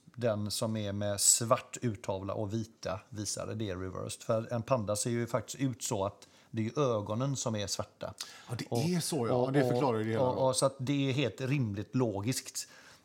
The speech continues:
Speaker 1: Eh,
Speaker 2: Men, ja, okej.
Speaker 1: eller, eller, eller,
Speaker 2: Nej.
Speaker 1: ljuger den här bilden nu?
Speaker 2: Ja.
Speaker 1: Ja, är det så?
Speaker 2: Det
Speaker 1: Ska, ska vi revidera det jag sa från början till slut?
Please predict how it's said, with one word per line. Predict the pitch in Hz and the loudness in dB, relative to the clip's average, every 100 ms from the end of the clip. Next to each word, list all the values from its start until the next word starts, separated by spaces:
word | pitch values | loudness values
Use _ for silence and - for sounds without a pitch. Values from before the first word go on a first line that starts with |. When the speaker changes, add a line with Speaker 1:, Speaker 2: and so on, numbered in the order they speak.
| - | -6
Speaker 1:
Eh, | 127 113 110 107 107 107 - - | -2 0 0 0 0 -4 -12 -4
Speaker 2:
Men, | 131 131 127 _ | -2 -4 -8 _
ja, | 113 110 | -8 -8
okej. | 131 - 143 | -4 4 4
Speaker 1:
eller, | 151 160 | 6 2
eller, | 147 147 147 | 4 4 4
eller, | 151 143 131 139 | 2 2 0 0
Speaker 2:
Nej. | 131 135 | 4 6
Speaker 1:
ljuger | 147 131 202 | 6 4 4
den | |
här | 202 | 4
bilden | 156 123 123 | 4 2 2
nu? | 123 | 2
Speaker 2:
Ja. | 127 135 143 135 175 165 | 4 4 4 6 4 2
Speaker 1:
Ja, | |
är | 147 | 0
det | 202 | 0
så? | 139 92 110 | 0 -2 -6
Speaker 2:
Det | - 127 120 - | -4 -4 -4 -4
Speaker 1:
Ska, | - 151 143 | 2 4 4
ska | 135 151 | 2 0
vi | 151 151 | 2 2
revidera | 143 156 156 143 160 | 2 2 2 4 2
det | 156 | 2
jag | 135 | 2
sa | - 113 113 | 2 2 2
från | 113 131 123 123 127 | 0 -2 0 -2 0
början | 131 117 113 | 0 0 -2
till | 110 | -2
slut? | 127 147 - | 0 -2 -4